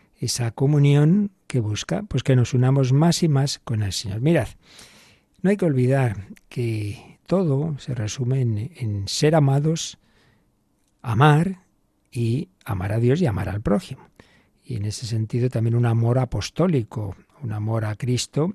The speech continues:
implica, pues lo que decía Santa Teresita cuando ya, pues veía que se moría pronto, ¿no? Y dice a sus hermanas,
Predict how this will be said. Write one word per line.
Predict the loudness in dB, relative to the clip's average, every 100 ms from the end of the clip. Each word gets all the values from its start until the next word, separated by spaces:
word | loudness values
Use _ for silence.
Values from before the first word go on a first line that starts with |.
| -4
implica, | -4 -2 -2 -2 0 -2 -2 -12 -20 -20 _ -8
pues | -4
lo | -2
que | -2
decía | -4 0 0
Santa | 2 0 -2
Teresita | -4 -4 -2 -2 0
cuando | -2 -2 -2
ya, | -2 -2 -4 -10 -20 _ _ -10
pues | -6 -6
veía | -4 0 0 -2
que | -6 -6
se | -4
moría | -2 0 0
pronto, | 4 4 4 2
¿no? | 0 0 -2
Y | -4 -4 -2
dice | -4 -4 -4
a | -2 -4 -6
sus | -8 -8
hermanas, | -4 0 0 0 -2